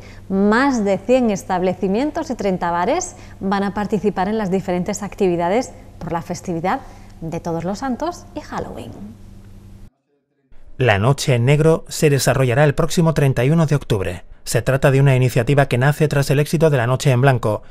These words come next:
Speaker 2: y cuyo objetivo es potenciar y promocionar el comercio de la ciudad y hacer partícipe a la ciudadanía para pasar un gran día de Halloween. Serán más de cien establecimientos los que van a estar disponibles, de ellos unos treinta estarán instalados en la calle La Plaza,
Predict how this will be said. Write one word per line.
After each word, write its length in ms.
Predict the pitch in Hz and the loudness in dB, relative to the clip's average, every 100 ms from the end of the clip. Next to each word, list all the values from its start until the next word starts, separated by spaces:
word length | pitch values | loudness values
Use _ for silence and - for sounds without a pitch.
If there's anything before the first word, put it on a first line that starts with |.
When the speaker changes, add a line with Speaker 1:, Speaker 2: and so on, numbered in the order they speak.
| - - | -18 -4
Speaker 2:
y 120 | 156 | 0
cuyo 200 | 160 143 | 4 4
objetivo 340 | 127 131 170 | 4 2 2
es 60 | 170 | 0
potenciar 500 | - 143 131 - 165 | 0 0 0 2 2
y 40 | |
promocionar 540 | 156 147 135 135 135 143 | 2 2 2 2 2 2
el 120 | 131 | 2
comercio 400 | 117 127 139 127 | 0 0 0 0
de 60 | 113 | 0
la 100 | 131 | 0
ciudad 340 | 147 139 123 - - - - | 2 2 0 -6 -16 -18 -12
y 140 | - 139 | 0 0
hacer 260 | 113 165 | 2 0
partícipe 520 | - 135 160 156 156 135 | 2 0 0 0 2 2
a 40 | |
la 80 | 113 | 2
ciudadanía 580 | - 165 147 127 127 123 | 2 2 4 2 2 2
para 160 | 123 | 0
pasar 320 | 113 113 165 | 0 -2 2
un 140 | 175 151 | 2 2
gran 220 | 135 117 | 2 0
día 200 | 147 175 | 2 2
de 80 | 151 | 2
Halloween. 540 | 139 107 95 87 87 - - | 2 0 -2 -6 -10 -18 -20
Serán 300 | - 123 110 | -4 0 2
más 160 | 135 139 | 4 4
de 100 | 127 | 2
cien 280 | - 151 180 | 2 2 2
establecimientos 760 | 175 143 131 127 120 131 151 | 2 2 2 2 0 2 2
los 140 | 139 113 | 2 0
que 100 | 110 | 0
van 140 | 120 | 0
a 40 | 110 | 0
estar 200 | - 113 | 0 -2
disponibles, 640 | 107 135 143 123 131 - - - - | 0 2 2 4 0 -2 -8 -10 -6
de 180 | - 123 | -2 2
ellos 280 | 135 165 156 | 4 2 4
unos 200 | 139 110 | 2 2
treinta 340 | - 175 175 | 2 2 4
estarán 280 | 175 143 151 | 2 2 4
instalados 460 | 143 - 135 147 143 | 4 2 2 2 2
en 100 | 120 | 0
la 80 | 107 | 2
calle 240 | 156 156 | 2 2
La 100 | 135 | 2
Plaza, 360 | 160 - 78 | 2 0 -4